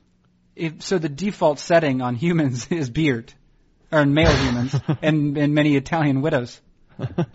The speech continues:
Speaker 1: Um, the, uh, um, yeah, so you don't need to, uh, I, I think, I mean, to say that,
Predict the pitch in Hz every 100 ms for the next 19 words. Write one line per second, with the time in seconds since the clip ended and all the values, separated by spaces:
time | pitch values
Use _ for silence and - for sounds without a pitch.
0 | 165 147 - 139 - 147 - - - -
1 | - - 311 _ _ - - - _ -
2 | 123 120 120 123 123 - - _ _ _
3 | - _ _ 139 151 160 165 147 135 131
4 | 131 - _ _ _ _ _ _ - 147
5 | 143 - 202 131 180 202 220 208 196 185
6 | - 156 139 139 131 139 - _ - 170
7 | 175 165 165 - 170 156 151 139 - 147
8 | 175 147 135